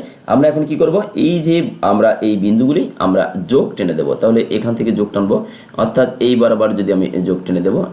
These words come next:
এই বরাবর, এই বরাবর যোগ টেনে দেবো। যোগ টেনে এখান থেকে এইবার দেখো, এখানে থেকে এই বরাবর যোগ টেনে দিলাম, এই বরাবর, অর্থাৎ ঘরগুলো, বিন্দুগুলো বসানোর পরে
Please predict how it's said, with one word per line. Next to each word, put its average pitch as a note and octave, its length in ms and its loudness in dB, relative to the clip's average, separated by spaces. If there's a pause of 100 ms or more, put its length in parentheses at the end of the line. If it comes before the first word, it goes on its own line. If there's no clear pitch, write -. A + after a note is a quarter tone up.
এই G#2 120 2
বরাবর, G2+ 280 2 (220)
এই G#2 80 0
বরাবর G2+ 200 2 (260)
যোগ C3 180 4
টেনে D#2+ 200 -6
দেবো। B1 120 -6 (640)
যোগ D#3 140 2 (100)
টেনে D3 220 2 (240)
এখান C#3+ 220 -2
থেকে D#3 200 0
এইবার A2+ 220 2
দেখো, A#2+ 180 0 (240)
এখানে C3 240 0 (120)
থেকে B2+ 200 0 (340)
এই A#2+ 220 0 (180)
বরাবর G2 400 2 (220)
যোগ F#2 180 -2
টেনে F2+ 200 -2
দিলাম, G#2+ 180 2 (320)
এই G#2 140 2
বরাবর, G2+ 280 2 (120)
অর্থাৎ - 200 0 (140)
ঘরগুলো, D#3 380 2 (120)
বিন্দুগুলো A#2 460 2 (580)
বসানোর D#3 480 2
পরে A2 220 2